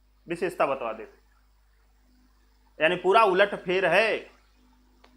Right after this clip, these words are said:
और जब सामने विशेष, अ, भाववाचक संज्ञाएं आती हैं, जैसे सुंदरता, जैसे कायरता, कोमलता, बुढ़ापा, लड़कपन, पढ़ाई,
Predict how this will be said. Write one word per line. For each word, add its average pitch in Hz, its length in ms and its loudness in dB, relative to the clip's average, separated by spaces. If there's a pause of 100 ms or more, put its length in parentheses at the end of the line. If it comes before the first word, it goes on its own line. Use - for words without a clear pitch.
(120)
और 165 160 2
जब 202 160 0
सामने 180 300 2
विशेष, 170 360 -4
अ, 151 220 2
भाववाचक 170 580 2
संज्ञाएं 165 380 -2
आती 165 260 -2
हैं, 160 460 -2
जैसे 160 260 -4
सुंदरता, 165 840 0
जैसे 156 200 -6
कायरता, 156 840 2
कोमलता, 170 800 0
बुढ़ापा, 165 760 2
लड़कपन, 160 720 -2
पढ़ाई, 170 460 2